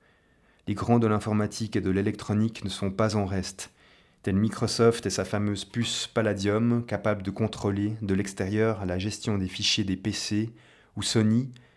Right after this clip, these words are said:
qui pense diffuser dans le monde entier un chiffre d'affaires estimé à trois milliards de dollars en deux mille neuf,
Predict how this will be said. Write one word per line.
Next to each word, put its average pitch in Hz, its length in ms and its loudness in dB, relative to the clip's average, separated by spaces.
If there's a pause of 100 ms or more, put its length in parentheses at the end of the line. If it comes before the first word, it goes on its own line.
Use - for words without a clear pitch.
(220)
qui - 100 -8
pense 120 300 2
diffuser 113 580 -2
dans 101 140 2
le 98 60 2
monde 117 260 2
entier 113 380 0
un 95 100 0
chiffre 120 300 -6
d'affaires 101 340 -2
estimé 98 340 -4
à 92 80 -2
trois - 220 -2
milliards 98 460 0
de 92 80 -6
dollars 101 480 0
en 90 80 -2
deux 92 100 -2
mille 95 220 0
neuf, 95 360 -6